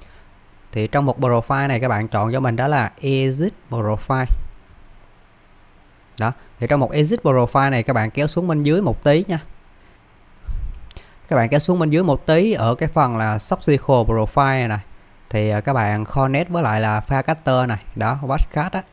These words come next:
nha. Pha Caster là Watchcard đấy. Thì các bạn chỉ cần nhấn vào chữ connect thôi. Sau đó nó sẽ dẫn các bạn đến cái trang đó là watchcard chấm com slash layer ba nên như thế này nè. Đấy.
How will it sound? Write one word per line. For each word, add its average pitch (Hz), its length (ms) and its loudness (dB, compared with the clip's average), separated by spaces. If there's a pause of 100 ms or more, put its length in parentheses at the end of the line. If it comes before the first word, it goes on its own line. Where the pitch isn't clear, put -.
(140)
nha. 135 140 -2 (260)
Pha 123 120 -2
Caster 131 320 0
là 113 60 0
Watchcard 123 520 -2
đấy. 170 120 -6 (480)
Thì - 80 -8
các 120 80 0
bạn 110 140 0
chỉ - 60 -2
cần 123 200 0
nhấn 143 120 -2
vào 151 80 0
chữ 120 160 -2
connect 127 460 -4
thôi. 143 100 -2 (4000)
Sau 147 160 0
đó 160 100 4
nó 180 80 0
sẽ - 160 0
dẫn 123 200 -2
các 147 80 -2
bạn 113 180 0
đến 139 220 0
cái 156 160 -4
trang 131 240 2
đó 135 60 -2
là 104 500 0
watchcard 139 500 -4 (440)
chấm 147 140 -6
com 123 200 0
slash 120 260 -4
layer 120 220 0
ba 120 200 0
nên 127 200 -4
như 127 140 -2
thế 139 60 0
này 135 160 0
nè. 104 80 -4 (1200)
Đấy. 110 200 -2